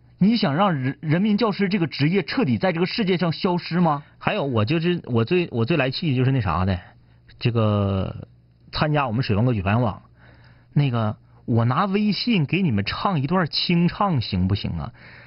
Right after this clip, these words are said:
Speaker 2: 你算老几呀你呀？
Speaker 1: 嗯。
Speaker 2: 为了你一个人，我们改变我们整个节目，我们水房歌曲排行榜已经七八年了，就为了你唱歌多好听。
Speaker 1: 嗯。
Speaker 2: 你是张学友行，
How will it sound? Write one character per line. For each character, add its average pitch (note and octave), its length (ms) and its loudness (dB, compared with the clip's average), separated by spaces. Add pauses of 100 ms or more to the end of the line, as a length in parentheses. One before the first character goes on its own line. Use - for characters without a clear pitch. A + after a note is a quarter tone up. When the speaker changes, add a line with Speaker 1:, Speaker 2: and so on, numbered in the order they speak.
(140)
Speaker 2:
你 A#3 360 4
算 F4+ 380 0
老 F4 340 2
几 G#3+ 440 -6
呀 C4+ 200 2
你 C4 280 2
呀？ C#3+ 480 2
Speaker 1:
嗯。 D#3+ 200 4
Speaker 2:
为 F4+ 140 2
了 E4+ 100 0
你 G3 280 2
一 C4 80 2
个 D#4 160 2
人， B3 200 2
我 F#3+ 100 2
们 C4 180 0
改 E3 200 0
变 A#3+ 200 0
我 F#3+ 80 -2
们 A#3+ 120 -2
整 F3 220 -2
个 B3+ 180 2
节 D#3+ 280 0
目， C4+ 180 0 (220)
我 F#3 100 2
们 C4 300 0
水 G#3 200 -2
房 A#3 140 0
歌 C#4+ 100 0
曲 G#3+ 140 -2
排 G3 80 0
行 B3+ 160 0
榜 A3+ 220 0
已 E3 40 -2
经 G#3+ 120 0
七 A3+ 200 -2
八 A#3 160 2
年 C#3 360 -2
了， C3 240 0
就 A#3 100 -2
为 C4+ 200 0
了 B3 80 0 (360)
你 G3 260 2
唱 D4+ 280 0
歌 C#4 140 0
多 A#3+ 120 0
好 E4+ 160 2
听。 G#3+ 160 0 (400)
Speaker 1:
嗯。 F2 240 -8 (100)
Speaker 2:
你 A#3+ 240 2
是 D#4 120 -4
张 F4 180 0
学 F#4 80 2
友 G#3+ 160 0
行， G#3+ 240 0